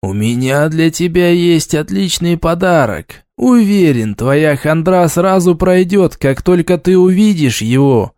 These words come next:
Улыбаясь во весь рот и предвкушая, как обрадуется его жена, проговорил, мурлыкая, Рик. Он под настороженным взглядом жены достал мешочек и протянул его ей.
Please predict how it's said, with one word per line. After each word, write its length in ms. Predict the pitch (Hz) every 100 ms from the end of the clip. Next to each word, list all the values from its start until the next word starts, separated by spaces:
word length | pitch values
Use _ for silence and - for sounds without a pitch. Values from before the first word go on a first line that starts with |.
| _ _ _ _
Улыбаясь 720 | 101 110 123 135 135 123 107
во 120 | 120 123
весь 300 | 131 123 156
рот 260 | 190 185
и 60 | 127
предвкушая, 800 | 120 117 - 147 143 170 143 117
как 240 | 117 110
обрадуется 640 | 131 151 147 117 113 - 120
его 300 | 123 131 131
жена, 340 | 123 143 190
проговорил, 760 | 190 110 104 117 123 147 208 214
мурлыкая, 720 | 185 156 175 196 175 165 151
Рик. 380 | 123 117 - _ _ _ _ _ -
Он 240 | 240 233
под 180 | 135 117
настороженным 760 | 120 110 135 147 160 220 147
взглядом 500 | 107 98 127 147 113
жены 320 | 98 104 131 156
достал 400 | 107 - 131 156
мешочек 600 | 120 - 127 131 113 101
и 40 |
протянул 520 | 113 104 - 120 185
его 220 | 165 127
ей. 420 | 160 127 131 131